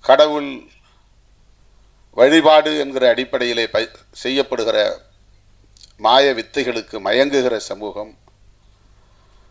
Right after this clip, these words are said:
பள்ளிக்கூடங்களிலே போய் ஜெய் ஸ்ரீராம் முழக்கங்களை எழுப்ப வேண்டும் என்று அணிதிரளுகிற சமூகம், இந்த அநியாயத்தைக் கண்டு, அநீதியைக் கண்டு கொதிக்கவில்லை என்பது அதிர்ச்சியாக இருக்கிறது.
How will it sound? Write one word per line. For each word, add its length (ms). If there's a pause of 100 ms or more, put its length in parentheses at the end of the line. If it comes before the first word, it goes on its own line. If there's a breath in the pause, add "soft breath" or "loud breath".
(200)
பள்ளிக்கூடங்களிலே 840
போய் 340
ஜெய் 320
ஸ்ரீராம் 420
முழக்கங்களை 580 (1600)
எழுப்ப 380
வேண்டும் 440
என்று 300 (120)
அணிதிரளுகிற 600
சமூகம், 500 (960)
இந்த 600
அநியாயத்தைக் 840
கண்டு, 300
அநீதியைக் 640
கண்டு 300 (300)
கொதிக்கவில்லை 680 (160)
என்பது 380 (720)
அதிர்ச்சியாக 640
இருக்கிறது. 420